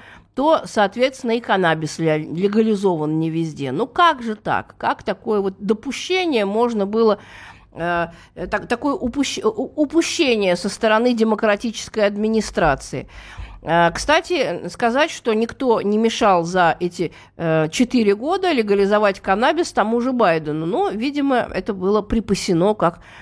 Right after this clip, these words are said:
такая фишечка для программы Камалы Харрис. Понятное дело, что за три не-, недели до выборов каких только обещаний не дашь. И предвыборные обещания, обычно они имеют мало общего с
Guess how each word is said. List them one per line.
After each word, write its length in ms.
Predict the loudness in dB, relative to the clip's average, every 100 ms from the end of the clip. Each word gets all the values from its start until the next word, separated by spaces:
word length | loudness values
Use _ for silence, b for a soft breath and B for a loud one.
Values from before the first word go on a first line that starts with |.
| B -6
такая 320 | -2 2 0
фишечка 640 | 0 -2 -2 -4 -6 -4
для 360 | -2 2 2 0 B B -2
программы 560 | 0 2 2 2 0 0
Камалы 420 | 0 2 0 0
Харрис. 400 | -2 -4 -4 -12 B B B
Понятное 580 | 0 2 0 0 0 0
дело, 300 | 2 2 0
что 220 | -2 0
за 120 | 0
три 200 | 0 0
не-, 180 | 0 -2 0
недели 500 | 0 2 2 2 2
до 160 | 2
выборов 440 | 2 0 2 0 0
каких 360 | -4 -2 -4
только 300 | -2 -2 0
обещаний 560 | 0 -2 -2 0 2 2
не 180 | 4 4
дашь. 380 | 2 0 -6 B B B -8
И 80 | -2
предвыборные 800 | 2 4 4 4 2 2 4 2
обещания, 600 | 0 -2 2 2 2 2
обычно 540 | 0 0 -4 -2 -2 0
они 320 | 0 0 0
имеют 320 | 2 2 2
мало 500 | 2 4 4 4 0
общего 580 | -2 -4 -4 -2 0 0 B B B
с 220 | -16 -12